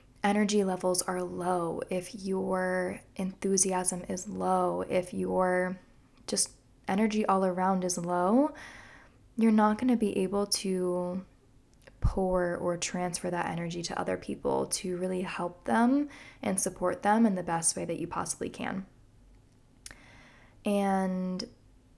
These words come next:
the reason why I wanted to touch on this today is because I've been guilty of this. I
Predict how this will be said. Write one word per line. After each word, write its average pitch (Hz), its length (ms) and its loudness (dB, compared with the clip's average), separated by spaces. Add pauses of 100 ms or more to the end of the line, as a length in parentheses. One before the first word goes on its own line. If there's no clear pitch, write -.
(420)
the 202 100 0
reason 202 640 2
why 180 640 -2 (320)
I 196 120 2
wanted 180 380 -2
to 185 100 -4
touch 175 260 -6
on 180 200 -4
this 180 340 -2
today 175 580 -4
is 190 140 -2
because 185 840 -4 (500)
I've 226 280 0
been 220 160 6
guilty - 340 -4
of 202 120 -6
this. - 440 -4 (560)
I 190 600 0